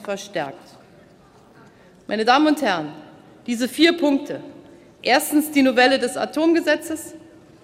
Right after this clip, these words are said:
zweitens die Arbeit für ein Entsorgungskonzept, drittens die Versorgungssicherheit bis zweitausenddreizehn, viertens das Energiekonzept der Zukunft.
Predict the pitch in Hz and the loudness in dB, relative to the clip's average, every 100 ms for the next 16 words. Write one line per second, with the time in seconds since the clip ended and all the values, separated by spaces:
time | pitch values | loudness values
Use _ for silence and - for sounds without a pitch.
0 | _ - 233 254 269 277 - 226 247 254 | _ -2 4 4 2 -4 -2 2 4 2
1 | - 233 233 220 220 254 302 311 302 311 | 2 2 2 0 0 2 2 0 -2 -4
2 | 294 302 294 - - - - - _ - | -2 -2 -6 -8 -20 -20 -20 -20 _ -20
3 | _ _ 233 302 320 311 302 311 240 214 | _ _ -2 -2 2 0 0 -6 -8 -2
4 | 220 233 277 311 302 311 302 285 269 269 | 2 6 6 6 2 -2 0 2 2 0
5 | 254 226 226 240 247 226 214 214 214 277 | -6 -6 0 0 2 -4 -4 -4 -4 -4
6 | - 277 277 277 - - - - - _ | -4 -2 -2 -6 -16 -20 -20 -20 -20 _
7 | - 311 349 330 311 - 330 240 - 233 | 0 2 2 0 0 -4 -4 -2 -2 -4
8 | - 254 226 302 311 269 262 262 262 - | 2 4 4 0 0 0 0 -2 -2 -4
9 | 214 - 302 302 294 294 - | -6 -4 -6 -2 0 -2 -6